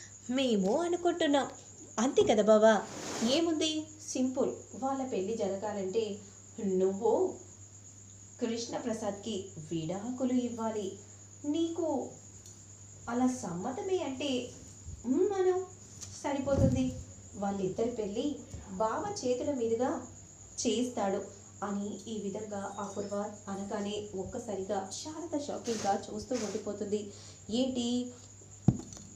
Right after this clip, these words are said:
కాదంటావా? వాళ్ళ పెళ్ళి ఇక ఎప్పటికీ జరగదు. మా బావ మంచి సంబంధం చూసి భూమికి పెళ్లి చేసేస్తాడు" అని ఈ విధంగా చెప్పగానే, "వద్దు, అలా చెయ్యకండి. మీరు చెప్పినట్టుగానే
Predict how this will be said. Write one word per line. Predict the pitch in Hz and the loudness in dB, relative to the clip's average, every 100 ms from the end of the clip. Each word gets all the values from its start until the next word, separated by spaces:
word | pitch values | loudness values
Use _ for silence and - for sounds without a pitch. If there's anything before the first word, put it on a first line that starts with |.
| - - - | -12 -12 2
కాదంటావా? | 202 180 269 220 190 170 208 - - - - - - | 6 6 4 4 4 4 2 0 -8 -16 -18 -20 -10
వాళ్ళ | 330 359 359 | 0 4 4
పెళ్ళి | 359 311 311 339 302 - - - - | 2 2 4 4 2 -4 -16 -20 -6
ఇక | 339 349 | -4 0
ఎప్పటికీ | 269 202 202 226 330 | 2 2 0 -2 0
జరగదు. | 294 277 277 226 226 - - | 0 2 2 2 0 -2 -12
మా | 208 202 196 190 | -6 -4 -2 -2
బావ | 156 202 262 269 - - - - | -2 2 2 2 0 -4 -12 -6
మంచి | 311 370 359 370 | 0 0 2 2
సంబంధం | - 196 214 233 233 | 4 4 4 6 4
చూసి | 220 208 208 226 - - | 4 0 2 0 -2 -4
భూమికి | 208 294 233 180 285 | 2 4 4 0 -2
పెళ్లి | - 427 359 311 | 0 0 4 4
చేసేస్తాడు" | 262 233 226 214 220 - - - - - | 4 2 4 6 4 0 -12 -14 -12 0
అని | 208 196 214 208 | 2 2 0 0
ఈ | 214 | -2
విధంగా | 196 202 208 208 208 208 - | 0 0 0 0 0 0 -4
చెప్పగానే, | 190 233 220 202 208 - | -2 -2 0 2 0 0
"వద్దు, | 220 208 190 202 - - | 0 2 4 2 0 0
అలా | 220 214 | 2 2
చెయ్యకండి. | 214 180 208 214 190 208 - - - - - | 2 2 2 0 2 2 0 -10 -14 -16 -4
మీరు | 226 208 202 208 | 0 0 0 -2
చెప్పినట్టుగానే | 180 214 202 214 202 | -2 -2 -2 -2 0